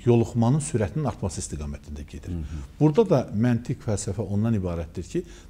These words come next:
Speaker 1: daha geniş arealı və daha geniş insan kütləsini əhatə edərək yaşamanın yolları uğrunda gedən bir mübarizədir. Bu mübarizə nəticəsində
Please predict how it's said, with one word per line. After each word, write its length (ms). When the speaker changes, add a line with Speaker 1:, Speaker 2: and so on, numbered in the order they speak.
Speaker 1:
daha 240
geniş 460
arealı 480
və 80
daha 220
geniş 320
insan 280
kütləsini 560
əhatə 400
edərək 460
yaşamanın 580
yolları 480
uğrunda 380
gedən 320
bir 160
mübarizədir. 720
Bu 140
mübarizə 500
nəticəsində 800